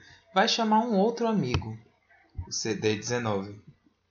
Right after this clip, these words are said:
Ele se aproxima das quinases que estão ali associadas a B C R e a cauda citoplasmática de C D dezenove vai se tornar rapidamente fosforilada.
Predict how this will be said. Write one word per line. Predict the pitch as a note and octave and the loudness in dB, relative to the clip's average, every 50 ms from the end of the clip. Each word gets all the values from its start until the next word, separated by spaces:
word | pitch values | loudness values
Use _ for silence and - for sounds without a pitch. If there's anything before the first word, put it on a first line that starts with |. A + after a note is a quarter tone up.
| - - - - _ _ _ _ _ - | -20 -20 -20 -20 _ _ _ _ _ 2
Ele | D#3+ E3+ F3+ | 2 2 2
se | F#3 - F3+ | 2 4 4
aproxima | D#3 D#3 D#3+ F3 F3+ F3 F3 - - - - G3 G3+ A3 A#3 A#3+ A#3 A3 | 4 4 4 0 0 0 -2 -2 -4 -2 0 0 0 0 2 2 2 4
das | G3 G3 F#3+ F#3+ F#3+ | 4 6 4 4 2
quinases | - - - F#3+ E3+ C3+ A#2 A2 G#2 G#2 G#2+ A2+ A#2+ D3 D#3+ E3 - | -2 -4 -2 -2 0 0 2 2 2 2 2 0 -2 -4 -4 -4 -6
que | - - D#3 | -6 -4 -4
estão | - - - - F3+ F#3+ | -4 -2 -2 0 0 2
ali | G3 G#3 G3+ F#3+ G3+ A3 A#3 A#3 | 2 4 4 4 4 4 4 4
associadas | A3 A3 - G3 F#3+ F#3+ - - E3+ D#3+ D#3+ D#3+ D#3 D3 - | 2 2 2 2 0 0 0 2 2 2 2 2 2 0 0
a | D3 | 0
B | D3 C#3+ C#3 | 0 0 -2
C | C#3 - - C3+ | -2 -2 -2 -2
R | A2+ G#2+ G#2+ A2+ A#2+ B2+ F3+ G3+ G3+ - _ - - _ _ - | 0 0 0 0 0 -2 -2 -4 -6 -8 _ -20 -20 _ _ -2
e | C3+ C3+ | -2 0
a | B2+ | 0
cauda | - - - - B2+ C3+ D#3 D#3+ E3 E3+ | -2 0 2 4 6 6 6 4 2 -2
citoplasmática | E3 - D#3+ - D3 - - C#3+ C3+ C3+ C3+ C3+ C3 B2+ B2+ B2 - - C3 | -4 -4 -2 -2 -2 0 2 2 0 0 0 0 2 2 2 2 -2 -6 -6
de | C3 A#2+ | -6 -4
C | - - C3+ C3+ | -4 -4 -2 -2
D | C3+ C3+ C#3 | 0 0 -2
dezenove | C#3+ C#3 C#3 C#3+ C#3+ C#3+ C#3 C3+ C#3 D#3 F#3 A3 G#3+ - - - _ _ _ - | -2 -2 -4 -4 -2 -2 0 0 0 0 0 -4 -10 -12 -20 -20 _ _ _ 0
vai | G#3+ A3 A3 | 2 2 2
se | G#3+ A3 G#3+ | 0 -2 0
tornar | G#3+ G3 G3 G3 G3 G3 F#3+ | 2 2 4 6 6 6 6
rapidamente | F#3 E3 F3+ F#3 F#3+ F#3 F#3 F#3 F#3+ F#3+ F#3+ F#3 F#3 F3+ - | 6 6 4 4 4 2 0 -2 0 0 0 0 0 -2 -2
fosforilada. | - F#3+ F#3 F#3 - F3 F3+ G3+ G#3+ E3 A#2 A2+ A2+ | -4 -4 -2 -2 -2 -2 0 0 2 2 2 0 -2